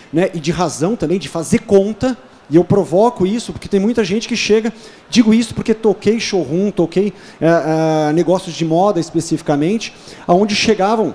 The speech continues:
franqueados ou lojistas pra fazer os seus pedidos, e você perguntava pra pessoa, "Quanto você vai comprar hoje?" A pessoa falou, "Não sei, preciso ver a coleção primeiro."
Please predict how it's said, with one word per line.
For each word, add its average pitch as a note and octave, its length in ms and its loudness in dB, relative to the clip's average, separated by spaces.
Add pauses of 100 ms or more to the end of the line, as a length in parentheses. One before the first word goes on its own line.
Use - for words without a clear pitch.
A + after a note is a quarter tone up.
franqueados F#3 680 0
ou F3+ 100 2
lojistas E3+ 440 0
pra F3 100 0
fazer E3 240 -2
os F3+ 80 0
seus - 160 -2
pedidos, F3+ 560 -4 (580)
e A#3 340 4
você A3 160 0 (100)
perguntava A3 480 2
pra A3 140 0
pessoa, F3+ 360 2
"Quanto - 360 -2
você A#3 160 -2
vai G#3 180 -2
comprar G#3 480 0
hoje?" D3+ 420 0 (440)
A C#3+ 60 -2
pessoa F#3+ 280 2
falou, F3+ 180 0
"Não A#3 80 -2
sei, G3 280 0
preciso F3+ 340 -4
ver F3 160 4
a A3 60 2
coleção G3+ 540 0
primeiro." C3 480 -2